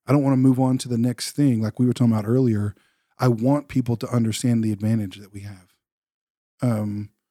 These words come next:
which the text, you know, that we had talked about, that I was talking with you about last week, putting in the sermon, was the Galatians five text,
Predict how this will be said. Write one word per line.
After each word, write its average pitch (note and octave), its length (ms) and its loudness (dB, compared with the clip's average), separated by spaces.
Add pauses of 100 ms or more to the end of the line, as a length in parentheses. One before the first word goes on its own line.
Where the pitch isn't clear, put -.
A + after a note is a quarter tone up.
(300)
which B2+ 440 0
the B2+ 120 0
text, - 580 -4 (380)
you C3 80 2
know, A#2 120 2
that A2+ 120 -4
we B2 140 4
had A#2 160 0
talked - 380 -4
about, G#2 340 -12
that A#2+ 100 -4
I A2+ 80 -4
was G#2+ 140 -4
talking A#2 340 -4
with G#2 180 -8
you C3+ 100 2
about A2 260 -2
last A2 320 -6
week, A#2+ 320 -2
putting B2+ 320 0
in C#3+ 240 2
the A2+ 100 4
sermon, G#2 520 -6 (520)
was A#2+ 180 2
the A#2+ 100 -4
Galatians A2+ 480 -2
five A2 340 -4
text, - 460 -16